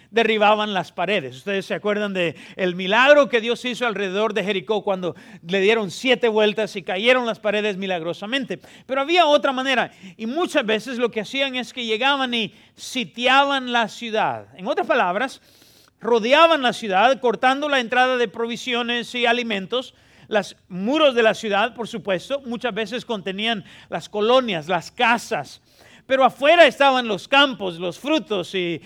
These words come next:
este, a toda la comida. Así que el, la lógica era, si no dejamos que entre comida, pronto, pronto ellos ve-, se van a estar muriendo de hambre y mejor se van a rendir y los vamos a tomar como esclavos o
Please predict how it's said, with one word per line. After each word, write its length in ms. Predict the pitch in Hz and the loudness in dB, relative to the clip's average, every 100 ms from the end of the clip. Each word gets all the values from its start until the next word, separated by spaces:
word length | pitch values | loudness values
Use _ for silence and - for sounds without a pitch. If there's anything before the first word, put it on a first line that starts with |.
| - | -10
este, 420 | 202 185 - 214 | -6 -6 -4 -2
a 160 | 190 180 | 0 0
toda 260 | 254 254 240 | 0 0 0
la 160 | 202 | -2
comida. 480 | - 226 294 254 165 | -4 -4 -4 -4 -6
Así 260 | 165 247 - | -6 -6 -4
que 160 | 285 - - - - | -4 -6 -20 -16 -4
el, 260 | 208 214 | -2 0
la 100 | 214 | 2
lógica 540 | 214 254 262 226 247 208 | 4 4 4 2 2 2
era, 260 | 214 277 - - | 2 0 -4 -20
si 240 | _ - 214 | _ -10 -6
no 140 | 254 | 0
dejamos 500 | 302 254 277 269 233 | 2 4 2 0 -4
que 160 | 247 233 | -2 -2
entre 300 | 247 247 226 | -2 -2 -2
comida, 500 | 240 226 226 233 180 | -2 -2 0 -2 -2
pronto, 640 | 269 311 339 302 226 220 | 0 4 4 2 -2 -2
pronto 400 | 254 302 285 254 | 0 -2 0 0
ellos 260 | 247 269 247 | 0 0 0
ve-, 180 | 233 208 | -2 -4
se 120 | 233 | -4
van 180 | 240 240 | -2 -2
a 180 | 208 - 240 | -4 -6 -20
estar 220 | - 254 220 | -2 -2 0
muriendo 420 | 214 262 320 320 | 0 0 2 4
de 120 | 262 | 4
hambre 240 | 254 262 | 4 2
y 40 | 262 | -2
mejor 320 | 233 277 285 | 2 2 4
se 140 | 285 | 2
van 180 | 262 247 | 2 2
a 60 | 240 | 0
rendir 560 | 226 214 220 190 - 233 | -2 -2 -4 -4 -10 -2
y 60 | |
los 140 | 233 214 | 0 2
vamos 320 | 220 208 226 | 0 -2 -4
a 80 | 185 | -6
tomar 300 | 190 190 175 | -4 -4 -4
como 200 | 196 180 | -6 -8
esclavos 540 | - 190 165 180 196 | -8 -2 -2 -2 -4
o 240 | 311 254 | -2 0